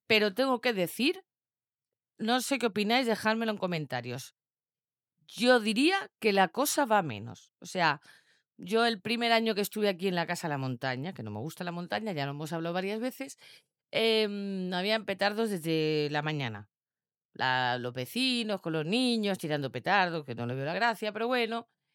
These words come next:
Hoy, eh, ahora están siendo las tres y media. Cero. Cero, no he escuchado nada todavía, ni uno solo.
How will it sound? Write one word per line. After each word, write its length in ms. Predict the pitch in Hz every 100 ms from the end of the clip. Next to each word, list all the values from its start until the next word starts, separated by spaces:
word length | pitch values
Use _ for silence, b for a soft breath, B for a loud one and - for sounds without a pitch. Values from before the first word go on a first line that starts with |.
| _ _ _ _
Hoy, 220 | 330 440 415 440 _ _ _ _ _ -
eh, 340 | 202 202 196 -
ahora 260 | 202 226 240
están 320 | - 220 208
siendo 300 | - 240 247
las 280 | 180 175 -
tres 300 | 208 214 202
y 60 |
media. 460 | 190 196 202 277 320 _ _ _ _ - - _ _ _ -
Cero. 560 | - - 202 180 123 - _ _ _ _ _ _ -
Cero, 500 | 226 240 277 302 -
no 180 | 202 214
he 20 |
escuchado 540 | 233 226 - 208 214
nada 580 | 202 202 240 269 302 320 _ _ _
todavía, 720 | - 180 180 196 240 277 247
ni 440 | 60 58 196 214 220
uno 340 | 254 254 254
solo. 580 | 214 - 240 269 320